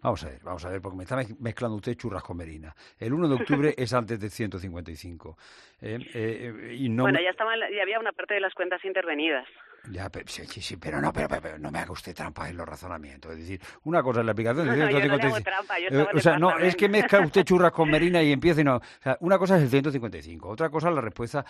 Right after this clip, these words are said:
Speaker 1: al uno de octubre, otra cosa es la
Speaker 2: Ujú.
Speaker 1: aplicación de la cuenta. Yo le vuelvo a repetir, ¿es lo mismo un bloque que el otro?
Speaker 2: Para nosotros están actuando de manera diferente, pero es cierto que están actuando para nosotros de manera irresponsable por los dos lados. Por eso
Speaker 1: Sí,
Speaker 2: decimos,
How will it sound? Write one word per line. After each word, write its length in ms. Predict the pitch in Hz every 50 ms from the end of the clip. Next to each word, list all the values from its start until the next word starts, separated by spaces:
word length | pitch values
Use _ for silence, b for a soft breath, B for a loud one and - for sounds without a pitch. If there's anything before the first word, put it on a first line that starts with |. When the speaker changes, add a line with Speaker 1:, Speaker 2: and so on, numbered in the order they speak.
| B B
Speaker 1:
al 120 | 113 117
uno 120 | 117 123 123
de 60 | 117
octubre, 280 | 107 - - 98 90 95
otra 200 | 113 165 170 165
cosa 340 | 151 165 151 160 151 143
es 100 | 147 156 b b b b b
la 100 | 113 120
Speaker 2:
Ujú. 60 | 117
Speaker 1:
aplicación 400 | 107 117 110 113 98 - 123 120
de 60 | 107
la 100 | 101 90
cuenta. 180 | - 82 85 107
Yo 140 | 139 190 214
le 300 | 202 156 123 127 123 123
vuelvo 280 | 120 143 135 123 113
a 40 | 107
repetir, 500 | 95 95 90 78 80 71 - 76 76 73 B B B B B B
¿es 200 | B 185 185 -
lo 120 | - 170 160
mismo 500 | 151 175 185 160 - 147 151 147 139 -
un 140 | - 165 156
bloque 300 | 147 165 170 151 156 147
que 60 | 160
el 60 | 165
otro? 300 | 180 202 196 240 247 254 _ -
Speaker 2:
Para 180 | 185 175 165
nosotros 400 | 170 175 185 208 202 233 277 269 - -
están 260 | 190 - - 180 190
actuando 400 | 240 - - 202 202 208 240 269
de 100 | 226 208
manera 260 | 170 165 160 170 180 190
diferente, 520 | 190 - - 220 226 262 277 277 - 311
pero 140 | - 214 170
es 80 | 165 - -
cierto 220 | 185 175 - 220
que 140 | 220 214 156
están 240 | 175 - - 180 175
actuando 400 | 175 175 220 185 185 185 214 240
para 160 | 214 208 180 165
nosotros 340 | 156 165 - 190 202 240
de 80 | 220 208
manera 300 | 175 160 156 160 185 -
irresponsable 680 | - 190 175 165 170 - - 175 170 - 180 175 196 156
por 120 | 196 180
los 160 | 160 160 151
dos 160 | 147 147 139
lados. 240 | 135 - - - - -
Por 120 | 208 208
eso 140 | 214 220 233
Speaker 1:
Sí, 100 | 226 202
Speaker 2:
decimos, 280 | - 170 143 143 131